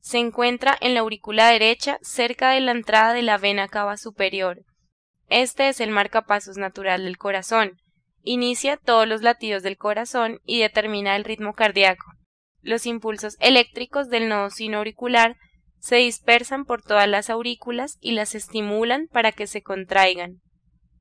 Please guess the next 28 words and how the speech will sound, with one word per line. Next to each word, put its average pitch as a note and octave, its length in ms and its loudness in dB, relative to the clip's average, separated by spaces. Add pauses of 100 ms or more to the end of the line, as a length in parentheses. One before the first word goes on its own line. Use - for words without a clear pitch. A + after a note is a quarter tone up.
(340)
El A#3+ 200 0
nodo A#3+ 380 2
auriculoventricular A3 1300 0 (420)
se - 200 -2
encuentra A#3+ 500 0
al - 260 0
otro A3+ 300 -2
lado G#3+ 280 4
de G#3+ 120 2
la A#3 80 0
aurícula G3+ 460 0
derecha, G3+ 540 2 (280)
cerca A#3 500 2
de C4+ 60 4
la B3+ 160 2
válvula G#3 540 4
auriculoventricular. F#3 1300 -2 (800)
El A#3 200 0
nodo A3+ 400 0
auriculoventricular G#3+ 1300 0 (260)
sirve B3+ 480 -2
como D4 240 -4
una A3+ 280 -2
puerta G#3+ 300 -2
eléctrica A3+ 560 0
a - 220 2
los A3 180 -4
ventrículos. F#3+ 800 -6